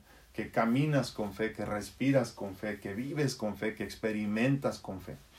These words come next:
Creo que también la paciencia es algo muy parecido a eso, ¿no? Donde empezamos a entender que la paciencia también se convierte en una forma de vivir,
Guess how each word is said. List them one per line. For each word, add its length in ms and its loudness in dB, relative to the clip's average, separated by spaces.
Creo 160 6
que 120 6
también 360 6
la 140 8
paciencia 500 6
es 100 2
algo 220 6
muy 200 4
parecido 520 4
a 80 8
eso, 240 2
¿no? 120 0
Donde 200 0
empezamos 520 0
a 40 4
entender 480 0
que 140 0
la 180 0
paciencia 640 0
también 340 -2
se 160 -2
convierte 680 0
en 100 0
una 200 2
forma 420 2
de 120 0
vivir, 400 -4